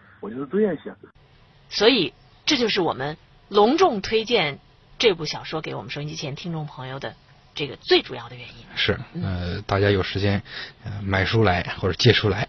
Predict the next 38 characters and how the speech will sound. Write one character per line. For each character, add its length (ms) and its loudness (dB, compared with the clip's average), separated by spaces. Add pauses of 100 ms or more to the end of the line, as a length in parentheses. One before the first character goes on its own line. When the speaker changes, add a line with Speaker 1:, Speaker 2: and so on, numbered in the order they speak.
(120)
Speaker 3:
可 120 0
以 120 0
再 260 -6
看 240 0
一 60 -8
看。 180 -6 (300)
Speaker 2:
嗯。 60 -2
Speaker 3:
嗯。 20 -4 (440)
Speaker 2:
好， 280 6
那 400 2 (260)
说 220 0
完 180 6
了 140 2
这 100 -4
样 160 0
的 80 -6
一 80 -6
部 220 -6
《黄 260 -6
埔 160 -8
四 220 -10
期》， 300 0 (300)
我 60 -20
们 80 -14
来 180 -10 (420)
预 120 0
告 160 8
一 60 -2
下 160 -8 (160)
下 240 -2
周 260 -6
为 120 -10
大 100 -12
家 100 -14
选 220 -10
读 120 -16
的 100 -12
书。 220 -12